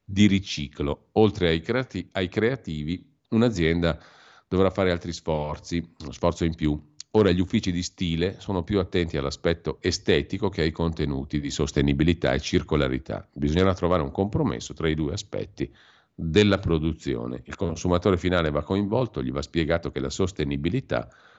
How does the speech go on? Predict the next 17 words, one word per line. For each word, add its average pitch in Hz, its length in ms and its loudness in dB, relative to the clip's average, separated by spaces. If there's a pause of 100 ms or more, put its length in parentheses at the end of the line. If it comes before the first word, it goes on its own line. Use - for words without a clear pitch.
(200)
prevede 101 460 4
alcune 110 320 -2
scelte 85 380 -4
sui 78 200 -8
materiali 67 760 -2
e 62 60 -2
sulle 62 380 0
lavorazioni. 60 880 0
Insomma, 65 340 0
la 69 80 2
mette 78 240 4
giù 95 120 6
un 85 80 4
po' 80 140 2
dura 82 240 4
La 69 100 2
Verità, 73 580 0